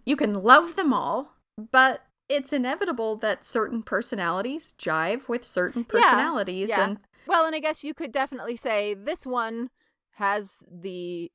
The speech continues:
Speaker 2: the personality to be the kind of ruler that I think this place needs.
Speaker 1: Oh, yeah, yeah, you could say that.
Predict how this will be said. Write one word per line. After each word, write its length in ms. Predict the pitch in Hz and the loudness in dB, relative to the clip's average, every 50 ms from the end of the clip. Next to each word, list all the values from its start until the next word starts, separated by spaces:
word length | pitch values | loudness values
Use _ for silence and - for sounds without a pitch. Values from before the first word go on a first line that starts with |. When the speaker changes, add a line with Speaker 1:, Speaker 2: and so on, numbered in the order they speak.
| - - _ | -18 -20 _
Speaker 2:
the 200 | 165 175 185 180 | -10 -8 -8 -6
personality 500 | - 196 190 - 214 180 185 180 180 170 | -6 -8 -8 -8 -8 -6 -6 -6 -6 -8
to 100 | - 190 | -10 -12
be 200 | - 196 190 185 | -10 -8 -8 -6
the 140 | - 180 165 | -6 -6 -6
kind 340 | - - 170 165 165 175 175 | -6 -6 -8 -6 -6 -6 -8
of 100 | 156 - | -8 -8
ruler 460 | 156 160 175 175 165 160 156 165 160 | -8 -8 -6 -6 -4 -2 -2 -2 0
that 140 | 151 160 151 | 0 0 2
I 160 | 175 185 175 | 2 2 0
think 320 | - - 156 156 - - | -2 -6 -10 -12 -12 -8
this 180 | - 156 160 - | -8 -8 -8 -8
place 340 | - - - - 170 - - | -10 -12 -10 -10 -10 -10 -6
needs. 640 | 165 233 - - - - - 180 220 240 - - - - - - - - | -4 -4 -4 -4 -6 -10 -12 -12 -12 -12 -14 -16 -18 -20 -20 -20 -6 0
Speaker 1:
Oh, 260 | 208 254 320 427 370 | 2 4 4 4 4
yeah, 380 | 240 226 254 311 339 294 233 175 | 2 2 4 4 4 4 2 2
yeah, 240 | 170 202 240 262 208 | 0 0 0 0 0
you 120 | 175 190 | 0 -2
could 160 | 208 - - | -4 -4 -2
say 160 | - 214 185 175 | -2 -2 -2 -2
that. 340 | 180 170 170 - - - | 0 0 0 -2 -2 -6